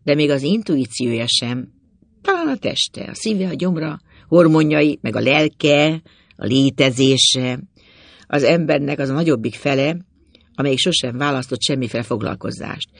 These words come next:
Okosan teszi az író, még ha a világ elfogadja és végül írónak, és beiratja az útlevelébe,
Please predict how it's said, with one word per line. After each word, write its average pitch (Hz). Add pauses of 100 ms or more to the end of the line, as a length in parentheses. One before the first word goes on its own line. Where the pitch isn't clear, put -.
(720)
Okosan 240
teszi 202
az 185
író, 185
még 180
ha 147
a 151
világ 151
elfogadja 143
és 127
végül 131
írónak, 135 (540)
és 139
beiratja 143
az -
útlevelébe, 135